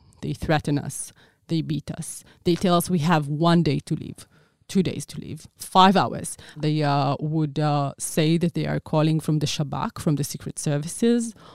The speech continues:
or from the police. They were not police, they were not secret services. I, I don't know if it's, like, possible to describe, I, how dramatic it is. And the fact, I can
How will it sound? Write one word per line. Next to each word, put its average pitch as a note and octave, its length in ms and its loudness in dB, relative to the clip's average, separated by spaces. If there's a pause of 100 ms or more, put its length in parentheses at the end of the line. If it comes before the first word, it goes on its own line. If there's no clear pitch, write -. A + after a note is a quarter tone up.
or F#3 220 6
from D#3+ 260 4
the - 80 0
police. D3+ 440 -2 (120)
They D#3 120 -2
were C#3 120 0
not C#3 240 0
police, C#3 300 -6
they D3 80 -6
were C#3+ 160 -2
not - 240 -2
secret - 240 -12
services. E3 480 -8 (180)
I, D#3 160 -4
I F3 180 0
don't A3 140 8
know A3+ 220 8
if A3 160 4
it's, - 200 -2
like, G#3 200 2
possible F#3+ 420 4
to E3 180 -2 (160)
describe, E3+ 800 0
I, - 240 -6 (440)
how G#3 180 6
dramatic F#3 640 2
it G3 100 -2
is. F#3 320 0 (580)
And E3+ 280 4
the E3 80 0
fact, - 680 0
I E3+ 160 4
can F#3+ 240 2